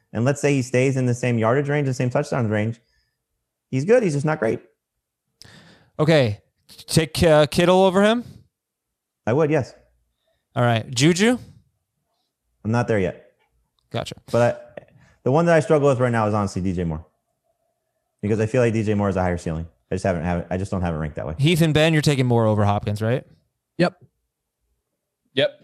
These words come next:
Speaker 4: And I did in our pick by pick, but then I also said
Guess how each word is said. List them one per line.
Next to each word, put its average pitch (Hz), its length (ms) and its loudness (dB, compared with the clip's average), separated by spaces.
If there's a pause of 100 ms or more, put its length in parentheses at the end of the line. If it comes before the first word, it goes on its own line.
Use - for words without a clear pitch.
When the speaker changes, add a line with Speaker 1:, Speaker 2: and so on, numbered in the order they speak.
Speaker 4:
And 123 100 -2
I 127 80 -2
did 135 200 -4
in 131 80 -2
our 117 100 -2
pick 131 180 -8
by 113 140 -4
pick, 123 280 -6
but 107 120 -6
then 107 120 -4
I 107 100 0
also 107 260 -6
said 98 420 -6